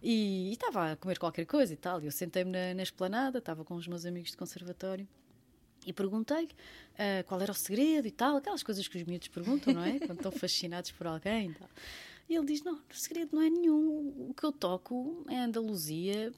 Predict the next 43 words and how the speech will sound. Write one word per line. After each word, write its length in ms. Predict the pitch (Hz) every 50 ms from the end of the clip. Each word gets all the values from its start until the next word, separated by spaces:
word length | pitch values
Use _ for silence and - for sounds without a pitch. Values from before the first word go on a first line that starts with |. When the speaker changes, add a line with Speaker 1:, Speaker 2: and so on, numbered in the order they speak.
| - - - _ _ _ - - - - - _ _ -
Speaker 1:
centenas 640 | - - - 453 370 - - 226 220 247 262 269 254
de 80 | - -
crianças 540 | - 285 247 220 202 202 202 - 277 285 -
tocam 360 | - 359 349 - - 339 339
melhor 220 | 339 349 - 339
que 180 | - - - 359
eu." 200 | 403 381 320 302
Speaker 2:
<laughs> 640 | - - - - 440 302 - - - - - - - - - - - 587
Speaker 1:
Eh, 60 | 539 - - -
pá, 160 | - - 415 403
eu, 140 | 392 392
quer 220 | 370 - - 415 339
dizer, 240 | 247 190 180 180 220
eu 80 | 277
não 160 | 339 392 392
faço 300 | - - 370 349 - - - - 269 285
assim 240 | 294 - - 339 330 302
nada 320 | 302 330 339 339 311 311
assim 300 | 285 285 - 294 294 285
tão 220 | 285 - 311 294
extraordinário. 800 | 277 285 - 277 285 277 269 247 269 269 285 285 262 254 254 247
Pá, 160 | 247 - - -
se 120 | - - -
tu 80 | -
fores, 320 | 339 - - 339 320 285 -
tu 160 | - 294 285
vês 240 | 277 302 311 285 285
um 60 | 285 277
miúdo 260 | 262 269 285 277 285 -
com 260 | - 247 233 226 220
uma 140 | - 220 226
guitarra 420 | 214 196 226 220 - 240 226 220 214
de 80 | -
flamenco 440 | - - 226 208 190 175 156 - - - 196
na, 160 | 196 185 175
no 180 | 185 190 185
passeio, 480 | 175 - 180 - - - 170 156 165 175 185 - - - - - - 254 254 247 - -
ele 120 | - 349 349
tá 140 | - 392 381
a 20 |
tocar 480 | 370 - - - 339 349 359 370 359 339
coisas, 420 | - 359 359 330 330 330 - - -
eh, 260 | 349 381 370 359